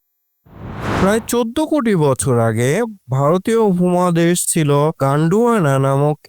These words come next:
এক মহাদেশের অংশ। প্রায় বারো কোটি বছর আগে ভারত গান্ডুয়ানা থেকে বিচ্ছিন্ন হয়ে একটি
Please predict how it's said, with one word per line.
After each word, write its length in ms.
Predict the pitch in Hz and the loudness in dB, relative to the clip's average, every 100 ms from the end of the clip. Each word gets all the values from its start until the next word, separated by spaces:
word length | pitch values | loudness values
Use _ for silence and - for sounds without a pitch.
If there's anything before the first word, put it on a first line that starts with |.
| 131 | -2
এক 160 | 127 135 | -2 -2
মহাদেশের 1000 | 127 127 151 160 - 127 131 143 - 156 135 | -2 0 0 0 -4 -4 -2 -2 0 0 2
অংশ। 300 | 127 123 - 104 92 113 _ _ _ _ _ _ _ | 0 -2 -4 -2 -2 -4 _ _ _ _ _ _ _
প্রায় 220 | 180 185 175 | -2 -2 0
বারো 320 | 143 143 156 233 | 0 0 2 0
কোটি 320 | - 226 220 | 0 -2 0
বছর 360 | 185 151 131 135 | 0 0 0 0
আগে 300 | 113 110 127 151 175 | 0 0 0 0 0
ভারত 360 | 131 127 139 170 151 | 0 0 0 -2 -2
গান্ডুয়ানা 640 | 143 143 160 196 208 208 - | 0 2 2 2 2 -2 -2
থেকে 260 | 160 156 139 | -4 0 0
বিচ্ছিন্ন 500 | 131 143 - 202 208 208 | 0 -4 -4 -2 0 2
হয়ে 320 | 160 127 123 160 226 | 2 2 2 0 0
একটি 340 | 156 175 _ | -2 -4 _